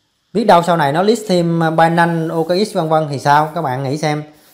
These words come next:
giá nó như thế nào, rất là cao nha. Cho nên là bây giờ á, các bạn, à, đừng bỏ qua cơ hội này mà các bạn thấy các bạn lập tức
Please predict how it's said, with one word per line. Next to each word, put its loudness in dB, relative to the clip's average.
giá 4
nó 2
như 0
thế -2
nào, 0
rất -2
là 0
cao 2
nha. -2
Cho -6
nên 0
là 4
bây -2
giờ 2
á, 2
các -4
bạn, -4
à, -4
đừng -6
bỏ 0
qua 4
cơ 0
hội 0
này 2
mà -2
các -4
bạn -2
thấy 4
các -4
bạn -2
lập -2
tức 2